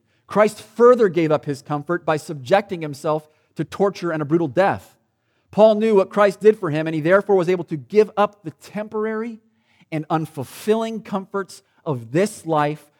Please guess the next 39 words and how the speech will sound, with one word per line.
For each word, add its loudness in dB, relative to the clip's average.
for -12
the -2
sake -4
of -6
others, -2
that -6
they 4
might 0
know -2
true -2
and -4
eternal -8
comfort -10
as -12
well. -4
If -4
being -2
chained -4
to -4
a 0
guard 2
was -4
the -8
means -4
through -12
which -4
more -2
people -8
would -4
hear -6
the -8
gospel, -6
then -14
Paul -6
would -12
rejoice -8
in -10
his -10
chains. -18